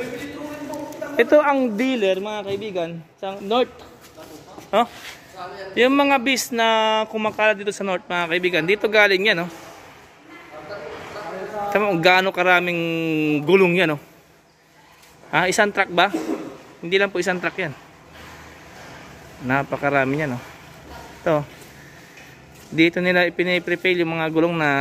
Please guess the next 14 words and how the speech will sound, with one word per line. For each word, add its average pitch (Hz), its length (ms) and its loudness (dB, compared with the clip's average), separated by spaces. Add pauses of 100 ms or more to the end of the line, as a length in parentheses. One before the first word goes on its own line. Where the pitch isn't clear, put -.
(1500)
dinideliver 147 720 4
sa 139 80 -4
buong 135 320 -4
North. 143 240 -2 (720)
Norte, 160 400 2
ah. 170 160 -6 (260)
Hawak 151 160 0
dito, 160 240 -2
no? 151 240 -4
Hawak 156 240 2
nila 180 240 4
ang 156 80 -2
buong 147 160 -2
Norte. 151 400 -4